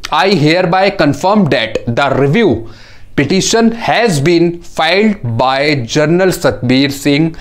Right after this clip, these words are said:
and his team on तेरह अप्रैल दो हज़ार बाईस itself।" इनकी टीम ने और इन्होंने रिव्यू पिटीशन फाइल कर दिया है कोर्ट में तेरह अप्रैल को।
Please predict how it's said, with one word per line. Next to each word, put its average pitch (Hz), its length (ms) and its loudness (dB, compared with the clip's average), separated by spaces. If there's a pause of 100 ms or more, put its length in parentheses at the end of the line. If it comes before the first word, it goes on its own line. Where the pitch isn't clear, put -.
(320)
and 185 300 0
his 175 140 2 (160)
team 170 260 0 (100)
on 131 240 0
तेरह 185 320 2
अप्रैल 135 460 0
दो 127 160 2
हज़ार 131 180 2
बाईस 120 420 -2
itself।" 110 420 -2 (400)
इनकी 160 300 0
टीम 180 340 -2
ने 196 340 0 (220)
और 151 180 0 (100)
इन्होंने 185 480 0 (200)
रिव्यू 147 380 2
पिटीशन 143 640 -2 (500)
फाइल 175 340 -2
कर 147 200 -2
दिया 127 180 0
है 131 60 0
कोर्ट 107 320 -2
में 92 220 -4 (240)
तेरह 180 200 2
अप्रैल 107 340 0
को। - 140 -10